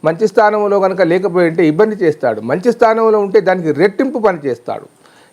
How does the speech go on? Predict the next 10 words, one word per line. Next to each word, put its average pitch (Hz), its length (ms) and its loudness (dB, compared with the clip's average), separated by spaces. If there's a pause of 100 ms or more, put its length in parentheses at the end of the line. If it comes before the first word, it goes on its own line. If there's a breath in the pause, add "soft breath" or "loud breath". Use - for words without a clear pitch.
(100)
శని 160 160 4
భగవానుడు 214 640 4 (100)
వచ్చిండు 214 420 2
అని 196 200 4
అంటే 185 440 0
ఎవరికైనా 190 480 2
కానీ 175 280 0
ఏడున్నర 185 520 2
శని 175 240 -4
కానీ 170 360 0